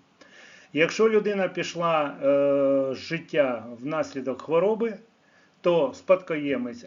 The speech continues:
або забирає сплачені внески з прибутком, або приймає договір у спадок і продовжує його вже в якості нового члена споживчого товариства.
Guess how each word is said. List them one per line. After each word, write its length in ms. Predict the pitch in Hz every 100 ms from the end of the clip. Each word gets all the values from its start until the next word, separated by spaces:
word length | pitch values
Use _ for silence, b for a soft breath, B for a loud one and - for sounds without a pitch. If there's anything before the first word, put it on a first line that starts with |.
| -
або 300 | 151 165 147
забирає 500 | 151 143 160 143 135
сплачені 560 | - 147 131 131 131
внески 480 | 135 165 208 202 214
з 60 | -
прибутком, 720 | 202 196 214 214 - 208 196 b b b
або 580 | - 156 170 226 226 208 -
приймає 500 | - 160 160 170 143
договір 480 | 131 147 135 131 139
у 40 | 147
спадок 560 | - 226 220 208 208 247
і 240 | 208 214 208 _ _ _
продовжує 720 | - 151 147 185 143 143 131 120
його 340 | 143 151 160
вже 180 | 127 127
в 60 |
якості 500 | 117 143 139 131 -
нового 920 | 123 120 120 131 147 143 131 131 127 -
члена 400 | - 135 131 131
споживчого 540 | - 120 127 - 123
товариства. 580 | 117 113 104 104 - -